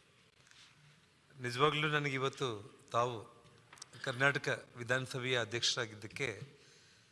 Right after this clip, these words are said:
ನಾನು ನನ್ನ ವೈಯಕ್ತಿಕವಾಗಿ ಮತ್ತು ಕಲ್ಯಾಣ ರಾಜ್ಯ ಪ್ರಗತಿ ಪಕ್ಷದ ಪರವಾಗಿ ತಮಗೆ ನನ್ನ ಹೃತ್ಪೂರ್ವಕವಾದ ಅಭಿ-, ಅಭಿವಂದನೆಗಳನ್ನ ನಾನು ಸಲ್ಲಿಸ್ತಾ ಇದ್ದೀನಿ. ನಾನು ವಿಶೇಷವಾಗಿ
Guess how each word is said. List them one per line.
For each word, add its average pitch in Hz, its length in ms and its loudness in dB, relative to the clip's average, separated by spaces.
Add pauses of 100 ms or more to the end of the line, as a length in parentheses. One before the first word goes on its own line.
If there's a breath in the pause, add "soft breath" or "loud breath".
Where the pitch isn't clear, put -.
(560 soft breath)
ನಾನು 120 360 0 (500)
ನನ್ನ 123 200 -2
ವೈಯಕ್ತಿಕವಾಗಿ 135 760 0
ಮತ್ತು 123 640 -6 (580 soft breath)
ಕಲ್ಯಾಣ 139 400 2
ರಾಜ್ಯ 117 340 2
ಪ್ರಗತಿ 120 440 -6
ಪಕ್ಷದ 120 340 -4
ಪರವಾಗಿ 117 680 -4 (500 soft breath)
ತಮಗೆ 131 200 -2
ನನ್ನ 127 260 -2
ಹೃತ್ಪೂರ್ವಕವಾದ 135 680 0 (720 soft breath)
ಅಭಿ-, 135 260 2
ಅಭಿವಂದನೆಗಳನ್ನ 135 600 2
ನಾನು 127 140 2
ಸಲ್ಲಿಸ್ತಾ 110 380 0
ಇದ್ದೀನಿ. 101 260 0
ನಾನು 101 280 -8 (1800 soft breath)
ವಿಶೇಷವಾಗಿ 170 720 6